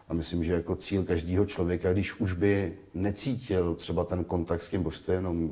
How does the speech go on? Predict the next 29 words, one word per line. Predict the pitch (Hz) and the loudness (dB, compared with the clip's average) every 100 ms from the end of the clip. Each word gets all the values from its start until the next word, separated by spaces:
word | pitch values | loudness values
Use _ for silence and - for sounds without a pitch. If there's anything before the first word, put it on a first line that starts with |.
| - | -6
ztrácel | - - 78 80 90 | -10 0 0 0 -2
tu | 92 | 0
víru | 82 85 85 | 0 0 2
nebo | 90 90 | 0 0
podobně, | 85 80 82 82 - - - - - - | 0 2 0 -2 -6 -18 -18 -18 -20 -4
tak | 101 92 | -2 0
nejjednodušší | 95 90 92 90 98 | 2 2 2 0 -4
cesta | - 82 - | -4 -4 0
vlastně | 90 87 92 | 0 0 -2
k | |
tomu, | 98 90 92 | 0 2 2
aby | 90 92 | 2 2
ji | 95 | 2
znovu | 92 92 87 | 2 4 2
objevil, | 85 92 87 87 - - - - | 4 4 4 2 -2 -14 -18 0
je | 98 | 4
nacházet | 98 92 92 92 82 | 4 6 6 4 2
právě | 90 90 90 92 90 - - - - - _ _ - | 4 6 6 4 4 2 -6 -16 -18 -20 _ _ -4
nějakou | 104 95 98 120 | 0 0 2 2
vyrovnanost | 104 107 131 127 113 101 85 90 - | 6 8 8 8 4 4 2 -2 -4
anebo | 98 95 | -2 0
nějaký | 98 92 101 | 2 2 0
smysl | 98 - 98 - 90 82 | -2 -2 -2 0 0 0
v | 82 - | -2 -6
těch | 90 | -8
takzvaných | - 85 85 90 87 | -4 -4 -2 -2 -2
dualitních | 87 87 85 - 95 | 0 0 0 -2 -8
projevech, | - 87 80 67 - | -2 0 0 -4 -10
jo. | 67 | -14